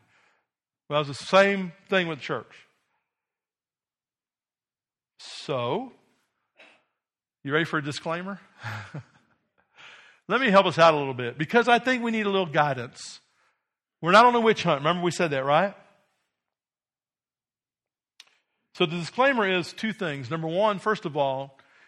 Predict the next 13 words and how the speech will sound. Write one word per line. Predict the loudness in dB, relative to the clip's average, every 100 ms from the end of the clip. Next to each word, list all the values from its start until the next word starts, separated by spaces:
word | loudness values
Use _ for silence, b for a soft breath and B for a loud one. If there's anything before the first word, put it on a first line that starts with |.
| -6
if | -4
you | -2
read | 0 0 0 -4
the | -4
context | 2 2 2 -4 -6
of | -6
First | -4 -4
Corinthians | -8 -6 -6 -8
five, | 0 2 2
you'll | 0 -4
find | 0 0 0
that | -6 -2
Paul | 2 4 2 0